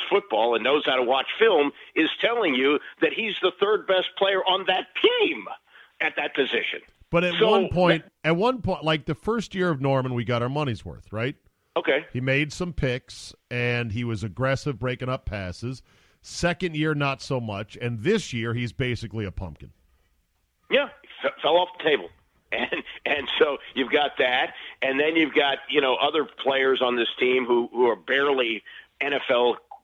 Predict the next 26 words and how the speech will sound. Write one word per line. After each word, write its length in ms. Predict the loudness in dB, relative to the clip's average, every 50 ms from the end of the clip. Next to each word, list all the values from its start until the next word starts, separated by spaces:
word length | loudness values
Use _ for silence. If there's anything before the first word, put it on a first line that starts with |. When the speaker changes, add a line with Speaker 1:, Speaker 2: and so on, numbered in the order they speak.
| _ _ -8
Speaker 1:
quality 580 | -4 -2 0 0 2 2 0 0 -2 -4 -6 -4
caliber. 640 | -4 -2 0 0 0 0 0 0 0 -2 -2 -6 -10 _ -20 -20 _ _ -6
I 120 | -4 -2
mean, 320 | -2 0 0 0 -2 -2 -4 -2 0
you 140 | 0 0
know, 140 | 2 2 0 0
the, 180 | 0 -2 -4 -4 -2
who 100 | 0 2
was 100 | 2 2 0
the 60 | 0
guy 280 | -2 0 0 2 2 2 0
that 120 | 0 0
they 100 | 0 -2
put 240 | -2 0 2 2 4
in? 300 | 4 4 4 2 0 -4 -4 -4
Wasn't 200 | -4 -4 -2 -2
he 100 | -2 -2
an 60 | -2
undrafted 540 | -2 -4 -2 -2 -2 -2 -2 -2 -4 -8 -10 -8 -4
free 240 | 0 0 2 2 2
agent 320 | 2 0 -2 -6 -8 -8
who 80 | -10 -8
came 280 | -4 -2 -2 0 -2
in 80 | -2 -2
to 80 | -4
replace 320 | -4 -4 -2 0 0 0